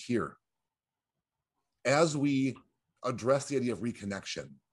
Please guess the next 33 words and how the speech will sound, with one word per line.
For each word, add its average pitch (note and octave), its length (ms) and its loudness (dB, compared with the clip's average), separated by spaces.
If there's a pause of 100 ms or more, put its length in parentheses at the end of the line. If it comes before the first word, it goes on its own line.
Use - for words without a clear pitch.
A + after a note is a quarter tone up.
(240)
how D3+ 380 4
do C#3+ 280 4
we G#2+ 480 2
co-create A#2 960 2
with G#2 220 -6
each F#2+ 220 -4
other? D2 300 -2 (1500)
How A#2+ 300 6
do B2 180 6
we A2 560 4 (500)
connect C3+ 640 2 (280)
on A#2 220 4
our A2 260 2
own A#2 440 0 (120)
terms? E2+ 720 -4 (440)
Self-determination. A2 1200 2 (400)
How C3+ 200 4
do C#3+ 60 2
we D3+ 100 8
want A2+ 320 2
people B2+ 220 0
to A2 80 2
connect A2+ 300 -4
with G2 180 -2
us? - 400 -2 (480)
And C3 160 4
d-, A#2 120 2 (120)
how - 60 -2
do C#3+ 80 8
we C3+ 60 4
connect C3+ 180 4
with C3 100 -2
ourselves? - 580 -2